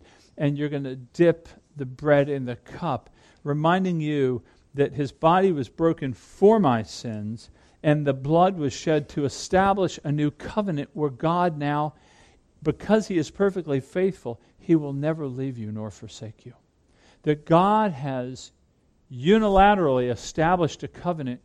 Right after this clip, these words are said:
toward you in his Son, that you will forever be his. You don't need to fear God. You need to revere God, but you don't need to fear him. He's a,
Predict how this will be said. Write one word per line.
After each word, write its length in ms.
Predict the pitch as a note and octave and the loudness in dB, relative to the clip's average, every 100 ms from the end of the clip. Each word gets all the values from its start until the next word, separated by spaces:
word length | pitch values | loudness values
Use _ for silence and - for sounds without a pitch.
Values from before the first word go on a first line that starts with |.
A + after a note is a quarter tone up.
| _ | _
toward 520 | - - A3+ A#3 G3 | -6 2 6 6 4
you 600 | C#3 E3+ G3+ C3+ A2+ B2 - | -2 2 4 2 0 -8 -6
in 200 | F3 F#3+ | -4 -2
his 240 | E3+ E3 | -2 -4
Son, 640 | - - G#3 F3+ G#2+ G#2 - _ _ _ - | -8 -8 -4 -2 -4 -8 -12 _ _ _ 0
that 160 | D#3+ | 2
you 180 | F3 G3 | 2 2
will 200 | G#3 E3+ | 4 2
forever 880 | C#3 - F3 E3+ - G#3 G#3 F#3 G3 | 0 -2 0 0 0 0 0 2 -2
be 260 | D3 F3+ D#3+ | 0 -2 -2
his. 640 | D3+ E3+ A#2 G#2+ - - _ - - | -2 -6 -8 -14 -20 -20 _ -20 -14
You 180 | D#3 E3 | -2 0
don't 320 | D3+ F#3+ G#3 | 4 2 2
need 260 | F3+ D#3+ C#3+ | 0 0 0
to 100 | C#3 | -4
fear 800 | - _ _ - - G#3 G#3 D#3 | -8 _ _ -20 -12 -6 -4 -4
God. 400 | B2 G#2 G2 G2 _ _ _ _ _ _ _ | -6 -10 -14 -20 _ _ _ _ _ _ _
You 160 | - C#3+ | -6 -2
need 200 | D#3+ G3 | 0 0
to 100 | C#3+ | -2
revere 560 | A#2+ A#2 G#2 D#3 G#3+ F3 | -4 -6 -2 0 0 -2
God, 480 | A2 F#2+ - _ _ _ _ _ _ _ | -10 -16 -20 _ _ _ _ _ _ _
but 160 | C3+ | -6
you 160 | D3 C#3 | -2 0
don't 180 | F3 F#3+ | 0 0
need 220 | E3 C#3+ | 0 0
to 80 | A#2 | -4
fear 480 | - - - A3 D#3 | -12 -14 -4 -2 -2
him. 340 | A2+ F#2+ F2+ - - _ _ _ _ _ | -4 -10 -12 -18 -20 _ _ _ _ _
He's 240 | - D3 | -4 -4
a, 100 | B2 | -4